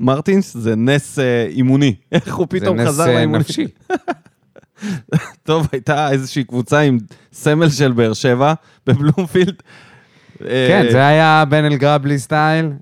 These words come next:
Speaker 2: אלפיים ו-, מה זה היה? שלוש עשרה, ארבע עשרה?
Speaker 1: <laughs> מזעזע.
Speaker 2: שאנחנו באים
Speaker 1: איזה משחק נורא.
Speaker 2: זה, אם הוא אמר את הוויליאם סוארז, זה
Speaker 1: לא,
Speaker 2: עזוב,
Speaker 1: וויליאם
Speaker 2: זה
Speaker 1: סוארז, זה,
Speaker 2: הלוואי,
Speaker 1: מה נותן לזה
Speaker 2: הלו-,
Speaker 1: לקרות?
Speaker 2: מה זה, וויליאם סוארז הייתי קונה את זה בשתי ידיים.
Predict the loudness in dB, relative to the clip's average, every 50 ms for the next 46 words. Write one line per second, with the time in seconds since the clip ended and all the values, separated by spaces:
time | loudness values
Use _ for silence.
0 | _ -12 -12 -6 -2 -2 0 0 0 0 0 0 2 2 2 2 2 0 0 0
1 | -2 -4 -4 -4 -4 -4 -2 -2 -2 -4 -4 -8 -12 -10 -6 -6 -6 -6 -4 -2
2 | -2 -2 0 0 0 0 0 0 -2 -2 -2 -2 -4 -6 -10 -10 _ _ _ _
3 | _ _ -12 -10 -10 -8 -8 -8 -8 -6 -4 -4 -2 -2 0 0 0 0 0 0
4 | 0 2 2 4 4 4 4 4 4 4 4 2 0 0 -2 -4 -4 -8 -10 -4
5 | -2 -2 -2 -2 -2 -2 0 2 2 2 0 -2 -2 -2 0 2 2 2 2 2
6 | 0 0 0 0 2 2 2 4 4 2 2 2 0 0 2 2 2 2 2 2
7 | 0 0 0 0 2 4 4 2 2 2 2 2 2 4 4 2 2 2 0 -2
8 | -4 -4 -2 2 2 4 4 4 4 2 2 2 0 0 0 0 2 2 2 0
9 | 0 0 0 2 2 2 2 2 2 4 4 4 4 4 2 2 2 2 2 2
10 | 2 2 2 2 2 2 2 0 -2 0 0 0 0 2 0 0 0 0 0 0
11 | -2 0 2 2 2 4 4 4 4 4 4 2 0 -2 -6 -2 0 2 2 2
12 | 2 2 2 2 2 2 0 0 0 0 0 0 0 0